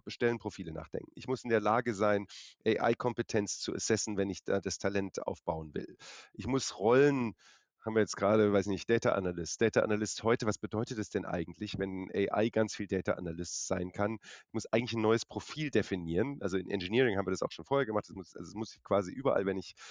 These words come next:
wenn ich bestimmte Rollen rekrutiere, das können manchmal diejenigen gar nicht, die diese Rollen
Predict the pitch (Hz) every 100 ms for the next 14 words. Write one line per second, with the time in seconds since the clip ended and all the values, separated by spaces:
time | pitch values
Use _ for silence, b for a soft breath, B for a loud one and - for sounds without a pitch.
0 | B _ 95 98 95 - 110 98 98 117
1 | 123 117 B B B _ 110 - 113 -
2 | 131 110 - 160 175 143 120 120 113 104
3 | 120 120 107 104 95 98 98 95 95 90
4 | 85 101 107 101